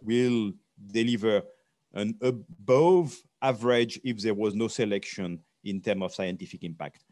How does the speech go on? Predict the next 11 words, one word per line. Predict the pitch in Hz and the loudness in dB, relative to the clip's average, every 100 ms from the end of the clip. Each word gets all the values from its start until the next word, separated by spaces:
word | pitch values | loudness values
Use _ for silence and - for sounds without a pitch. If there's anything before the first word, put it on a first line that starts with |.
| - | -2
Now | 120 131 | 2 2
that | 156 - _ _ - | 2 -2 _ _ 0
there | 143 | 2
is | 196 | 2
controversy | - 156 170 151 143 151 | 0 -2 0 -2 -2 -2
in | |
the | 120 | -2
publication | 117 107 101 - 107 160 190 | -2 -4 -6 -4 -4 -2 -4
because, | 139 113 107 95 - - _ - - - - | -6 -4 -4 -6 -10 -12 _ -20 -20 -20 -10
you | 117 | -4
know, | 101 101 | -2 -4